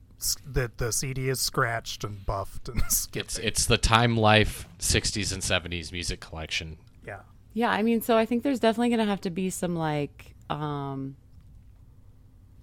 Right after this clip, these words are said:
Speaker 3: there's gonna have to be some, so early nineties?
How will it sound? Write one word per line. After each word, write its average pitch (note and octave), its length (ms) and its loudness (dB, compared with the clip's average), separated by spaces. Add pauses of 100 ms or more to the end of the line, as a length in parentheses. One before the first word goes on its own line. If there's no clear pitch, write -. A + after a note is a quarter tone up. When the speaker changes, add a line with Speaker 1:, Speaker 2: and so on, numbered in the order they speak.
(340)
Speaker 3:
there's F3 180 -4
gonna G#3 160 4
have G3+ 120 2
to A3 100 2
be G#3+ 120 2
some, G#3 520 0 (300)
so F#3+ 320 2
early A3 300 4
nineties? B3 680 0